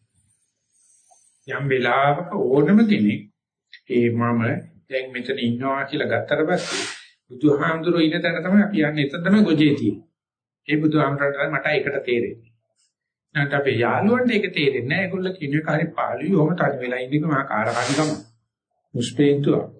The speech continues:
අරණ්‍යගත වීම, හතර කේන්දරේ පාළුවෙච්චාම කරන එකක්. රුක්ක මූලගත වීම, දුප්පත්කමට කරන එකක්. ශූන්‍යාකාරය කියලා කියන්නේ පෙර පවක්. පාරුවේ පුවක්.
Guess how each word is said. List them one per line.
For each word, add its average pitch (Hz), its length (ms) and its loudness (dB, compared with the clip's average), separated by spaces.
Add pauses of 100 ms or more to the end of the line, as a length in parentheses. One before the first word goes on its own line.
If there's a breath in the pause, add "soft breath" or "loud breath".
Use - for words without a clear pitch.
(460)
අරණ්‍යගත 127 580 0
වීම, 139 300 2 (480 loud breath)
හතර 143 300 -2
කේන්දරේ 131 380 0
පාළුවෙච්චාම - 680 0
කරන - 260 -2
එකක්. 92 160 -4 (1000)
රුක්ක 127 260 0
මූලගත 156 480 2
වීම, 110 320 2 (580)
දුප්පත්කමට 147 680 0
කරන 165 240 2
එකක්. 107 160 -2 (720)
ශූන්‍යාකාරය 151 800 2
කියලා 151 240 2
කියන්නේ 120 320 -2
පෙර 135 220 0
පවක්. 139 540 -4 (2000 loud breath)
පාරුවේ 143 480 2
පුවක්. - 520 0